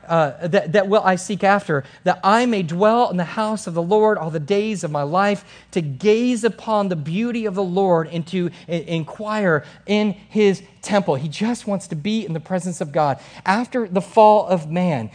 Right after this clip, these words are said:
it seems like all man wanted to do is they would look back on paradise lost, and they would think and they would covet the relationship that Adam and Eve had with God in, in, uh, in, in creation, in the garden, and they wanted to get back there.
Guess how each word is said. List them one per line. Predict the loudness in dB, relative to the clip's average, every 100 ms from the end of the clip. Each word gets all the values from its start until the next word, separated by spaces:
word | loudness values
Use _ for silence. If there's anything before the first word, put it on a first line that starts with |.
| -10 -6
it | -4
seems | -2 0
like | 0 0
all | 2 4 4 0
man | -4 -4
wanted | -4 -2 -2
to | -2
do | -2 -2
is |
they | -2
would | -2 -2
look | 2 2 2
back | -2 -2 0 -2 -4 -2
on | -2
paradise | -2 -4 -2 0 -2 -4
lost, | -4 -2 0 -2 -4
and | -4
they | -2
would | -4 -6 -20
think | -8 -4 -2 -2
and | 0
they | 0
would | 0 -4 -14
covet | -8 -2 0 -2 -4 -10 -6
the | -2
relationship | 0 0 -2 -8 -6 -4
that | -4 -4
Adam | -4 -4
and | -6
Eve | -4 -4 -6
had | -10 -6 -2 0
with | 0 -2 -2
God | 0 0 0
in, | 0 -2 -4 -10
in, | -2 -2 -2 -4
uh, | 2 2 0
in, | -6 -4 -2
in | 2 0
creation, | 0 -2 -2 -2 -4
in | -2 0
the | 0
garden, | 2 4 2 -2 -2
and | 0
they |
wanted | 2 2 0
to | 0
get | 0
back | 0 -2 -4
there. | -6 -6